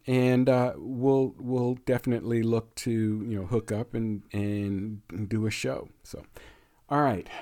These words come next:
Um, let's look at the top ten things that were kind of reported in the mainstream media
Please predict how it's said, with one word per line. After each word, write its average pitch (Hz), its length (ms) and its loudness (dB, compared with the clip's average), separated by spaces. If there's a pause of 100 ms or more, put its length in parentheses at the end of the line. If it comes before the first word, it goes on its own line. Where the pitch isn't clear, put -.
(180)
Um, 127 500 4 (920)
let's 151 160 0
look 180 180 0
at 156 380 6
the 123 80 -4
top - 360 0
ten 131 220 2
things 127 540 0
that 117 560 0
were 113 440 2
kind 120 220 2
of 117 100 2
reported 123 440 8
in 120 40 4
the 117 60 6
mainstream 110 720 4
media 139 580 4